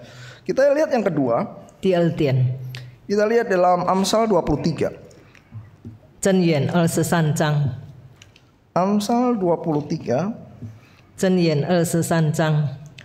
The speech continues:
Speaker 1: Ayat dua puluh dan dua satu.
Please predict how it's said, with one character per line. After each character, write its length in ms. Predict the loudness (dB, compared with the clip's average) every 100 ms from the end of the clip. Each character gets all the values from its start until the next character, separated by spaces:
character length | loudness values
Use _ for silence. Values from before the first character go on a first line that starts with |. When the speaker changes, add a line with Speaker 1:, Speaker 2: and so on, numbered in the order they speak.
| -20 -20 -20 _
Speaker 1:
Ayat 400 | 2 4 4 2 -2 -10 -14 -20 -20 -20 _ _ -2
dua 320 | 2 2 2 0
puluh 520 | 0 0 0 0 -4 -8 -20 -20 -10 -2
dan 200 | 0 2
dua 240 | 0 0
satu. 480 | -2 -2 -4 -6